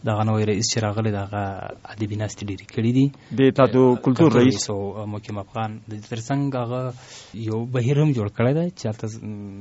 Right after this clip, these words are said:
Speaker 1: ځوانان راځي، کښېني، ولاړېږي، غونډې کوي، مشاعرې کوي. د دې تر څنګ یو مجله هم ورته دغه، آه، د نازو انا په نامه، او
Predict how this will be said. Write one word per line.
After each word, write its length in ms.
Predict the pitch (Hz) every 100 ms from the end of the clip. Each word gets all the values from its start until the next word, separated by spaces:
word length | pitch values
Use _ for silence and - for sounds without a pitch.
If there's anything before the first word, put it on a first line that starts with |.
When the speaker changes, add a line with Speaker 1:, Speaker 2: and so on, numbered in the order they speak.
| 101 113
Speaker 1:
ځوانان 300 | 110 110 110 107
راځي، 180 | 104 113
کښېني، 340 | - 107 131 143 120 117
ولاړېږي، 580 | 104 101 113 120 123 120 107 101 95
غونډې 260 | 113 123 120
کوي، 100 | 117
مشاعرې 440 | 98 - 104 107 113
کوي. 140 | 131 131
د 40 | 127
دې 80 | 113
تر 80 | 110 -
څنګ 120 | 127 117
یو 100 | 101
مجله 300 | 104 104 110
هم 80 | 117 127
ورته 200 | 127 123
دغه، 220 | 120 120
آه، 200 | 110 117 - - _ -
د 40 | 113 110
نازو 200 | 113 117
انا 180 | 117 113
په 120 | 120
نامه، 220 | 113 117 113 - - -
او 80 | 117